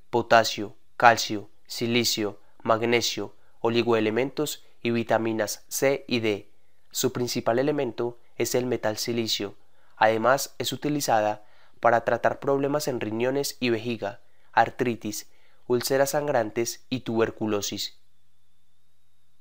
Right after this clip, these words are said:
Gracias a su contenido de sílice,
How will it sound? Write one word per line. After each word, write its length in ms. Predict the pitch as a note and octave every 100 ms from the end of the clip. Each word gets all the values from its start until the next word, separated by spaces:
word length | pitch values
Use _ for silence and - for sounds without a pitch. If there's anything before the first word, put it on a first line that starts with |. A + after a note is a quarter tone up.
| - - - - - - - - - - - -
Gracias 460 | B2+ C3 - F3
a 20 | E3+
su 160 | C#3
contenido 560 | - A#2 A2+ A2+ A2+ C3+
de 140 | C#3+
sílice, 600 | D3+ B2 A2 - A#2 A#2+